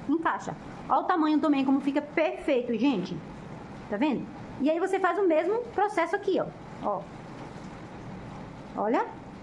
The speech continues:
Uma margaridinha pequena e outra maiorzinha, tá vendo? Então, a gente vai fazer o que agora? Vamos pegar o nosso arame. Pronto, pessoal. Aqui agora nós pega nosso arame, ó. Coloca aqui, certo? Ó,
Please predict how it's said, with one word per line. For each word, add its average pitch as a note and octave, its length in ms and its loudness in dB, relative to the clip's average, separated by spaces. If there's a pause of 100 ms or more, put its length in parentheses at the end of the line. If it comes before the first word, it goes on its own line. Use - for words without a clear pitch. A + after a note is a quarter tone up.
(200)
Uma C4+ 180 4
margaridinha B3+ 800 4
pequena E4+ 480 2
e F4+ 120 4
outra E4+ 200 4
maiorzinha, F#4 480 4
tá G#3+ 80 2
vendo? E4+ 240 4 (560)
Então, C4+ 220 4
a G#4+ 40 6
gente F#4 120 2
vai G4 100 6
fazer F#4 220 4
o A4+ 80 6
que A4+ 120 2
agora? C4 340 4
Vamos F#4+ 260 2
pegar C4+ 240 2
o - 20 4
nosso C4 220 2
arame. F4 400 4 (1500)
Pronto, A3+ 240 -2
pessoal. A3 440 -2 (140)
Aqui C4 220 2
agora A3 220 4
nós A3 160 2
pega G#3+ 220 0
nosso G3+ 240 0
arame, C#4+ 380 4
ó. D#3+ 60 0 (340)
Coloca G#3+ 340 2
aqui, C4 460 0 (540)
certo? B3 520 -2 (560)
Ó, E3+ 240 -2